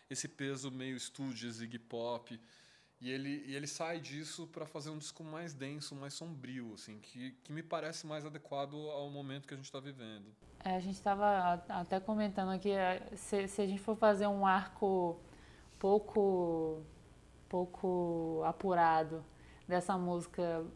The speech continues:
Speaker 2: que começou nos anos dois mil e dez e chegar agora, foi, foi do arco da fofu-, da M P B fofa, da M P B da Vila Madalena fofa, pro climão, né? E o,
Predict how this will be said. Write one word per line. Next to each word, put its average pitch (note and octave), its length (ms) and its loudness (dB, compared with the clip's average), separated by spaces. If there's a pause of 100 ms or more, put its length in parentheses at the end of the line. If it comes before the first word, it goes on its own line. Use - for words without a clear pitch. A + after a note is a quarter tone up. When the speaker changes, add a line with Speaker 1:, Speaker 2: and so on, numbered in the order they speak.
(140)
Speaker 2:
que G3+ 100 -2
começou F#3 500 0
nos F3+ 140 0
anos F3 420 -2
dois F3 180 2
mil F3 140 0
e E3 40 -2
dez D#3+ 420 4
e E3 60 -4
chegar E3+ 400 0
agora, F3+ 520 4 (500)
foi, F3+ 340 6
foi F#3 220 2
do F#3 180 4
arco F#3 340 8
da F3 120 6
fofu-, F3+ 460 -2
da F#3 140 4
M F#3 120 0
P F#3+ 100 2
B F3 180 4
fofa, A3 680 4
da G#3 140 6
M G3+ 160 4
P G#3 160 8
B G3 220 6
da F#3+ 120 8
Vila F#3+ 260 6
Madalena F#3 680 6
fofa, G#3 540 2 (280)
pro G3 160 4
climão, G3+ 540 6
né? E3 180 -4 (120)
E F3+ 460 2
o, A3 60 4